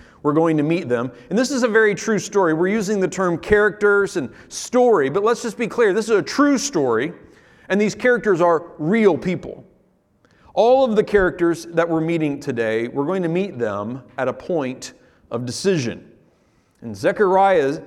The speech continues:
has a decision now between belief and disbelief. And you and I face that same decision, that same choice, in our own ways. And Zechariah, in that moment, chose disbelief.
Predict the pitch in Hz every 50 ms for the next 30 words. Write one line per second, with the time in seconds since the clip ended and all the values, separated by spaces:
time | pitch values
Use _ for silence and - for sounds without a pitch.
0 | - - - - 165 147 135 147 139 143 127 - 170 160 127 107 123 117 117 120
1 | 113 107 104 101 123 165 160 - - _ _ _ _ - 160 - - 165 156 156
2 | 139 123 151 151 151 170 233 226 196 175 202 196 - - - - - _ _ _
3 | _ - _ 202 214 220 208 170 151 190 226 - - - 143 135 117 95 87 82
4 | 85 - - - _ _ _ _ _ _ _ _ _ _ - - 143 147 156 185
5 | 240 240 226 214 208 233 226 185 147 147 151 - 190 185 175 175 - 190 180 165
6 | 147 - - 208 226 220 208 175 139 113 107 - - - _ _ - 139 120 -
7 | 143 120 101 95 120 127 131 131 135 - - - 170 170 160 - - 101 90 87
8 | 90 104 - - - - _ _ _ _ _ _ _ _ _ _ _ _ - 147
9 | 151 156 156 170 175 175 175 151 117 95 90 87 92 101 - - - - _ _
10 | _ _ _ _ _ _ _ _ _ _ _ _ _ _ _ _ _ 151 147 131
11 | 139 165 160 - 190 175 139 113 104 104 113 131 143 - 135 147 156 175 196 180
12 | 156 135 110 92 95 120 175 - - _ _ _ _ _ _ _ - - 175 175
13 | 156 139 156 202 196 202 - - 208 214 240 226 156 - - - -